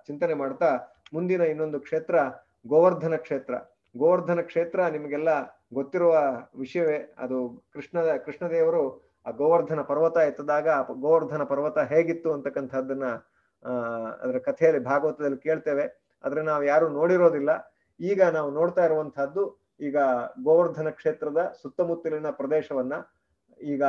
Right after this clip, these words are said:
ಗೋವರ್ಧನ ಪರ್ವ-, ಪರ್ವತದ ಪ್ರದೇಶ ಅಂದ್ರೆ ಅದೇನು ಸಾಮಾನ್ಯ ಅಲ್ಲ. ಅದು ಎಷ್ಟು ವಿಸ್ತಾರ ಇದೆ ಅಂದ್ರೆ ಕಿಲೋಮೀಟರ್ ಗಟ್ಟಲೆ ವಿಸ್ತಾರ ಇದೆ. ಇದು ನಾವು ನೋಡ್ತಾ ಇರೋದು ಗೋವರ್ಧನ ಪರ್ವತದ ಭಾಗವನ್ನ. ಇದು ಉದ್ದಕ್ಕೆ ಗೋವರ್ಧನ ಪರ್ವತ ಈ ರೀತಿ,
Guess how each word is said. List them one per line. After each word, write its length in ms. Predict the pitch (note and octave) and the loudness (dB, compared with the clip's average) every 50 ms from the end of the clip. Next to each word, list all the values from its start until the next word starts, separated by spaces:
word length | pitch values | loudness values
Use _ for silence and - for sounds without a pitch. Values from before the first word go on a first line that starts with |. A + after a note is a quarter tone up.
| C3+ B2+ B2 | 2 2 4
ಗೋವರ್ಧನ 460 | C#3+ E3 F3 F3+ E3+ E3+ E3 E3 D#3+ | 6 8 8 8 6 4 2 -2 0
ಪರ್ವ-, 380 | D3+ D#3 D#3 D#3 D#3+ - - - | 0 0 2 2 0 0 -2 -2
ಪರ್ವತದ 420 | D3 D3+ D#3 D#3+ D#3+ D#3+ D#3 D#3 | 0 0 0 0 -2 0 0 0
ಪ್ರದೇಶ 400 | D#3 - C#3+ D3 E3 E3 E3 E3+ | 0 0 2 2 4 4 4 2
ಅಂದ್ರೆ 680 | E3 D#3+ D#3+ D#3+ E3+ F3 D#3 D3 - - - _ _ _ _ - | 0 0 0 2 2 4 4 4 2 0 -6 _ _ _ _ -4
ಅದೇನು 280 | C3+ C3+ D#3+ E3 D#3 C3+ | 0 2 2 2 2 0
ಸಾಮಾನ್ಯ 460 | - C3+ C#3+ D#3+ F#3 F#3+ F#3+ F#3+ F#3 | -2 -2 0 4 4 4 4 4 4
ಅಲ್ಲ. 200 | E3+ D3+ C3+ - | 4 4 4 2
ಅದು 340 | - - - - B2+ B2+ C3 | 0 -2 -4 -6 -4 -2 -2
ಎಷ್ಟು 260 | C#3+ C3+ - - E3 | -2 -4 -4 -6 -6
ವಿಸ್ತಾರ 380 | D3+ D3+ - _ G3 F#3+ F#3 | -6 -6 0 _ 6 6 8
ಇದೆ 220 | F3+ F#3 F#3 F3+ F3 | 8 8 8 6 6
ಅಂದ್ರೆ 200 | E3+ E3+ F3 F3 | 4 4 2 -2
ಕಿಲೋಮೀಟರ್ 540 | F3 - F3 F3+ G3 G#3 G#3 G#3 G3 G3 F3 | -4 -2 4 6 6 8 8 6 4 4 2
ಗಟ್ಟಲೆ 260 | F3+ F3 F3 F#3 F3+ | 0 2 4 2 2
ವಿಸ್ತಾರ 320 | E3 - - - E3+ D#3+ | 2 0 2 4 4 4
ಇದೆ. 200 | D#3 D3 D3 C#3 | 6 4 4 2
ಇದು 120 | C#3 C#3 C#3 | 0 0 -2
ನಾವು 180 | C#3+ C#3+ C#3+ | -2 -2 0
ನೋಡ್ತಾ 340 | C#3 C#3+ E3 E3+ F3 F#3 F3 | 0 0 0 2 4 4 4
ಇರೋದು 360 | D#3+ D#3+ D#3+ E3+ F3 F3+ D#3+ | 6 6 4 4 4 2 0
ಗೋವರ್ಧನ 520 | C3 C3+ D#3+ D#3+ E3+ E3+ E3 D3+ D#3+ D#3 D#3 | 4 6 8 8 8 8 6 4 -2 -4 -2
ಪರ್ವತದ 720 | - D3+ D3 D3+ D#3 D#3 D#3 D#3+ D#3+ F3+ F3+ D#3 - - - _ _ _ _ - | 0 0 2 2 2 0 0 0 0 2 2 2 0 -2 -8 _ _ _ _ -20
ಭಾಗವನ್ನ. 500 | A2 G2+ C#3 D#3 D#3+ E3+ D#3+ D#3 C#3+ C#3 D#3+ G3+ A3+ - _ _ _ _ _ _ - - | -6 -2 0 2 4 4 4 2 0 -4 -6 -8 -8 -12 _ _ _ _ _ _ -14 -10
ಇದು 360 | D#3+ D#3 D#3 D#3 D3+ D#3 D3 | -6 -6 -4 -4 -4 -4 -4
ಉದ್ದಕ್ಕೆ 840 | C#3 C#3 D#3 D#3+ E3 E3+ F3 G3 A3+ A3 G#3+ G#3 G3+ F#3 C3 B2 B2+ | -4 -6 -6 -8 -10 0 4 4 4 4 4 2 0 0 -2 -6 -8
ಗೋವರ್ಧನ 480 | D3 D#3 F3 F#3 F#3 F3 E3 E3+ E3+ | -2 0 2 2 2 2 2 0 -2
ಪರ್ವತ 320 | E3 E3 D#3+ E3 E3 E3+ F#3+ | 0 0 0 0 2 4 4
ಈ 160 | F#3 E3+ D#3 | 4 4 4
ರೀತಿ, 560 | D#3+ E3+ E3+ E3+ F#3 F3+ D#3 D3+ D3+ - _ | 2 0 0 0 0 -2 -2 -4 -6 -12 _